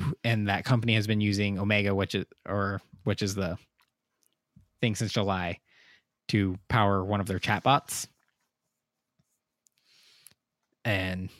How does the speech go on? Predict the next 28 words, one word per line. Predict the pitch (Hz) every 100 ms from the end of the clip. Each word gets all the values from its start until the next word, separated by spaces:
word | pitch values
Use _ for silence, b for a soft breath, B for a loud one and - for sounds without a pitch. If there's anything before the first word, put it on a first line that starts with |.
| _
so | - 113
now, | 113 117 117
uh, | 110 110 - - 120
the | 113
tech | - 135 - - -
C | - - 127
E | 120
O | 120 123
or | 113 107
whatever, | 113 113 117 110 113
the | 104
owner, | 113 110 110 _ B B B B B B -
has | 139 107 104 104
recently | 107 101 113 107
adopted | 101 107 - 123
it | 135 -
and | 117
is | 110
using | 113 113 123
it | 127 - _ _ _
currently. | - 151 - 85
It's | 92 - - - _ _ _ _
just | 135 -
a | 135
really | 113 123 123 143 139
random | 123 123 127 123
story | - 123 127 139 120 110 110
of | 107 104